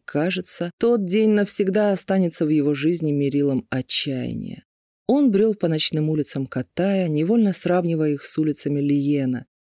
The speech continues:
чистыми, ярко освещёнными, с мостовой, которая отражала фонари. В Лиене и ночью кипит жизнь, ездят пролётки, иногда даже мобили, гуляют нарядные люди. В Лиене даже ночью можно купить цветы или,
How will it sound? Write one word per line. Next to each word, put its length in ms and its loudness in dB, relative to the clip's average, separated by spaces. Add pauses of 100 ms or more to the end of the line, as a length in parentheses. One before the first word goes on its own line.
чистыми, 800 -2 (240)
ярко 420 0
освещёнными, 920 2
с 160 -2
мостовой, 680 2
которая 400 -2
отражала 480 0
фонари. 560 -2 (260)
В 140 0
Лиене 420 4
и 40 6
ночью 360 2
кипит 380 0
жизнь, 500 0
ездят 460 0
пролётки, 560 2
иногда 300 2
даже 200 2
мобили, 540 4
гуляют 420 2
нарядные 460 4
люди. 400 2
В 80 0
Лиене 600 4
даже 300 2
ночью 480 2
можно 320 4
купить 380 -2
цветы 500 0
или, 380 2